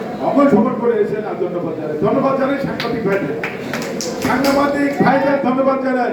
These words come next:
সাংবাদিক ভাইরা এত সুন্দর করে আমাদের জেলা বিএনপি প্রোগ্রামগুলো কভার করে, রাত্রেও আসে, না ডাকলেও আসে, সেজন্য সাংবাদিক ভাইদের ধন্যবাদ জানাই। ধন্যবাদ জানাই উপজেলা প্রশাসনকে।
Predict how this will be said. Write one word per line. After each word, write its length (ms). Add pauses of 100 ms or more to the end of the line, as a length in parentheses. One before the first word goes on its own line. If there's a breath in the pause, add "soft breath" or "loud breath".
(720)
সাংবাদিক 560
ভাইরা 220
এত 300 (180)
সুন্দর 420
করে 180
আমাদের 360
জেলা 180
বিএনপি 260
প্রোগ্রামগুলো 520
কভার 380
করে, 180 (800)
রাত্রেও 520
আসে, 220
না 240
ডাকলেও 400
আসে, 140
সেজন্য 420
সাংবাদিক 420
ভাইদের 260
ধন্যবাদ 480
জানাই। 200 (680)
ধন্যবাদ 440
জানাই 240 (800)
উপজেলা 280
প্রশাসনকে। 580